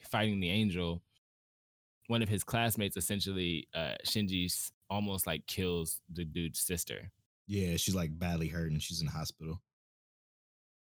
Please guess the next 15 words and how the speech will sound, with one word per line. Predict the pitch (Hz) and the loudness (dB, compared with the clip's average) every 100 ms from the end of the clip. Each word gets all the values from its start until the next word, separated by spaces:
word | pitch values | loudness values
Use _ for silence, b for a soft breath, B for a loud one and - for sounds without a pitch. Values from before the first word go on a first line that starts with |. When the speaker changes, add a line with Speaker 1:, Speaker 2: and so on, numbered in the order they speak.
| _ | _
Speaker 1:
But, | 123 110 101 - | 2 4 2 2
uh, | 98 95 90 80 | 0 2 2 0
so | - 104 | 2 2
the | 98 | 2
dude | 127 127 104 | 4 4 2
sees | - 120 113 101 | 2 4 4 2
that | 98 | 0
Shinji's | - 107 98 95 | 2 0 -2 -4
in | 98 | -2
class. | 101 92 90 | 0 0 0
They | 87 | -2
found | 92 101 98 98 | -2 -2 0 0
out | 92 | 0
that | 80 80 | -2 -2
Shinji's | - 92 | -2 -4